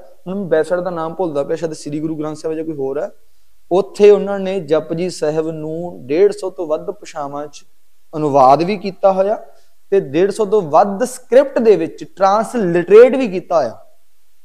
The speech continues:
ਦੋ ਸ਼ਬਦ ਹੁੰਦੇ, ਇੱਕ translation ਹੁੰਦੀ ਹੈ, language to language ਜਦੋਂ change ਕਰਦੇ ਨੂੰ translation ਬੋਲਦੇ ਆ। ਜਦੋਂ ਸਿਰਫ ਸਕ੍ਰਿਪਟ ਬਦਲਦੇ ਹੋ, ਲੈਂਗੁਏਜ ਨਹੀਂ ਬਦਲਦੇ, ਉਹਨੂੰ transliterate ਬੋਲਦੇ ਆ।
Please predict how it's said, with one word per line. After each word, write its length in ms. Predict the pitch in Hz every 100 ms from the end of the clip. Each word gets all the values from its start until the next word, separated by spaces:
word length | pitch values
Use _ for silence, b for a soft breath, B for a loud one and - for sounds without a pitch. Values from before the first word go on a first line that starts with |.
| - -
ਦੋ 120 | 196
ਸ਼ਬਦ 220 | 214 208
ਹੁੰਦੇ, 140 | 233
ਇੱਕ 100 | 254
translation 680 | 254 202 208 202 175 190 240
ਹੁੰਦੀ 300 | 220 143 131
ਹੈ, 60 | 113 - - - - - 135 143
language 380 | 170 202 233 220
to 100 | 254 214
language 300 | 185 208 233
ਜਦੋਂ 200 | 226 226
change 300 | 220 202 208
ਕਰਦੇ 220 | 208 214
ਨੂੰ 100 | 262
translation 520 | 214 208 214 190 180
ਬੋਲਦੇ 340 | 175 135 113 104
ਆ। 40 | - - - - -
ਜਦੋਂ 220 | 180 254
ਸਿਰਫ 300 | 254 269 277
ਸਕ੍ਰਿਪਟ 480 | - - 269 311 339
ਬਦਲਦੇ 440 | 269 202 185 160
ਹੋ, 120 | 127 107 - - - -
ਲੈਂਗੁਏਜ 420 | 156 196 247 269
ਨਹੀਂ 120 | 262 254
ਬਦਲਦੇ, 360 | 226 233 240
ਉਹਨੂੰ 220 | 254 285
transliterate 1000 | 269 226 226 254 262 262 185 202 233 247
ਬੋਲਦੇ 420 | 233 196 151
ਆ। 40 | 127